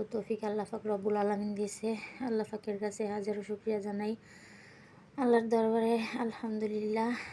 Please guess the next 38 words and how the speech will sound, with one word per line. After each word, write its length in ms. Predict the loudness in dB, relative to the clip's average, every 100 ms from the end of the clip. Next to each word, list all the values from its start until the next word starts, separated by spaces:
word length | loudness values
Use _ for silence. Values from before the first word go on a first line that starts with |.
| -16 -8
তো 120 | -4 -4
এই 60 |
যে 100 | 0 2
ইফতারের 340 | 2 0 -2 -2
জন্য 200 | -4 -6 -4
বসে 280 | -6 -6 -4
পড়েছি 380 | -2 -2 -4 -6 -6
সবাই 340 | -6 -6 -4
মিলে। 300 | -6 -4 -2 -4 -8 -20 -20 -20 -20 -20 -8
ছোট 180 | -6 -4
ভাইটা 300 | -2 0 0
বাসায় 340 | 0 -2 -4 -6
চলে 220 | -4 -4 -4
এসেছে 280 | -6 -8 -6
আজকে, 340 | -6 -8 -2 -2 -2 -8 -20 -20 -20 -20 -20 -20 -20 -20 -20 -20 -20 -20 -20 -2
তো 80 | 2
ওর 100 | 2 2
জন্য 240 | -2 -2 0 -2
ইফতার 280 | -2 -2 -2 -2
করে 200 | 0 0
তাড়াহুড়া 500 | 0 -2 -2 -2 -2
করে 180 | -2 -4
আবার 180 | -4 -4
একটু 200 | -4 -6
মাংস 320 | -6 -6 -6 -6 -4
বসিয়ে 320 | -4 -2 -4
দিয়েছি 460 | -2 -2 -2 -2 -2 -2 -6 -12
কোনো 200 | -6 -6 -2
রকম 320 | -4 -4 -4
মাখিয়ে 400 | -4 -6 -2 -2 0
জুখিয়ে, 420 | -2 0 0 0 -4 -12 -20 -20 -20 -6
তো 80 | -4
তোমাদের 320 | -2 -4 -4 -4
সাথে 180 | -4 -4
আর 80 | -4
শেয়ার 280 | -4 -4 -4
করা 220 | -4 -4 -2
হয় 180 | -4